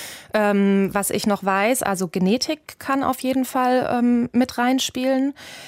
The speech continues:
Ähm, dann natürlich traumatische Ereignisse,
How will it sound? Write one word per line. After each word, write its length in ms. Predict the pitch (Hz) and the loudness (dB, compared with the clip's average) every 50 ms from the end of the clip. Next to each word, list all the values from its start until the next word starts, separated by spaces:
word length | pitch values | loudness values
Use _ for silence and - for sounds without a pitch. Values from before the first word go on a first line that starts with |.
| - - _ _ - | -20 -20 _ _ -4
Ähm, 680 | - 220 220 214 214 214 214 214 214 214 208 208 208 - - 240 | -2 0 0 2 2 2 2 4 4 4 4 2 2 0 -2 -2
dann 160 | - 208 208 | 0 0 0
natürlich 380 | 220 214 - - 226 214 202 - | 0 -2 -2 -2 -2 -2 -4 -2
traumatische 580 | - 208 202 196 190 196 - 208 - - - | -2 -2 0 0 -2 -2 -2 -4 -2 -2 -2
Ereignisse, 880 | - - - - - 185 233 233 - 277 285 269 - 285 285 285 302 | -4 -4 -4 -4 -4 -4 -4 -4 -2 -2 -2 0 0 0 0 0 0